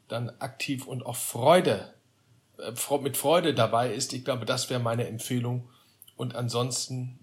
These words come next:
der R C D S möge bitte weiterhin das hochschulpolitische Gewissen und der hochschulpolitische Motor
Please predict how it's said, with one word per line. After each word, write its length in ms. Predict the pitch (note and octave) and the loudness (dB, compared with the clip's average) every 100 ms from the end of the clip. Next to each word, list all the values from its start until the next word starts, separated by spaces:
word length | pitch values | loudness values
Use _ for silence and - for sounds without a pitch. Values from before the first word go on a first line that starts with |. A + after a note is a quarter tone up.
| _ | _
der 160 | B2 - | -6 -4
R 140 | C3 | -2
C 160 | B2+ C3+ | -2 -2
D 140 | B2 | -2
S 520 | - C#3 D3 - - _ _ _ - | -2 -2 0 -2 -2 _ _ _ -10
möge 640 | A2+ B2 D3 D3 E3 - B2+ B2 | -2 2 4 2 -4 -8 -12 -4
bitte 540 | C3+ - D#3 D3+ - - | -4 -2 -6 -6 -12 -6
weiterhin 720 | - A#2+ B2+ C3 A#2+ C3+ C#3 - _ _ _ - | 0 0 0 -4 -2 -6 -8 -18 _ _ _ -8
das 200 | A#2 - - | -4 -4 -4
hochschulpolitische 1300 | D#3+ E3+ E3+ - E3+ E3+ - C3+ B2 C#3 C#3+ B2 C#3 | -4 -4 -4 -4 -4 -6 -6 -4 -2 -2 -2 -2 -2
Gewissen 580 | A#2+ A2 B2+ C3+ F3 F3 | -2 -2 -2 -2 -4 -8
und 300 | - C#3 - | -8 -10 -6
der 200 | C3 B2 | -6 -6
hochschulpolitische 1040 | - C3+ - D#3 D3+ D3+ B2 A2+ B2 A#2+ C3 | -4 -4 -2 -4 -4 -6 -4 -4 -6 -4 -2
Motor 580 | A#2 C#3 - C#3+ C#3+ | -2 -4 -2 -2 -4